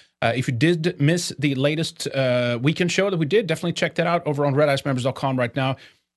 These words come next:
Uh, went through the stuff about Coca-Cola. That kinda broke. Was that Friday that broke or something like that? Uh, obviously, a lot of people covered that. Uh, but we showed some old commercials and stuff like that. It was kinda fun.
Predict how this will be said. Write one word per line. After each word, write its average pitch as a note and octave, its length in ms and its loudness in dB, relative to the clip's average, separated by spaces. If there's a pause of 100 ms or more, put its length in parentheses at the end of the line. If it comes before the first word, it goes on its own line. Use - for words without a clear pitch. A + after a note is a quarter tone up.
(180)
Uh, A#2+ 180 2
went F3+ 140 -2
through D#4 120 0
the C#4 80 -2
stuff F#3 220 -2
about F#3+ 160 0
Coca-Cola. F3+ 580 0
That D#3 140 -2
kinda F#3+ 160 -4
broke. C#3 240 -2
Was D#3 80 -4
that G3 120 -8
Friday E3 560 -2
that D3+ 180 -2
broke D3+ 240 -2
or C#3+ 40 -4
something C3+ 240 -4
like B2+ 140 -4
that? C3 340 -4
Uh, G#2+ 380 -2 (100)
obviously, A2+ 440 -2
a G2 60 -6 (100)
lot A#2 200 -2
of G2+ 280 -6
people A2 180 -2
covered A#2+ 320 -2
that. B2+ 220 0 (680)
Uh, F#2+ 300 0
but G2+ 100 -4
we G2 80 -6
showed A2+ 220 -4
some A2+ 120 -8
old A2+ 200 -6
commercials A2 560 -4
and A2 80 -4
stuff - 160 -6
like G2+ 80 -6
that. G#2+ 80 0
It - 20 0
was G#2 120 -6
kinda G#2 140 -4
fun. G#2 300 -4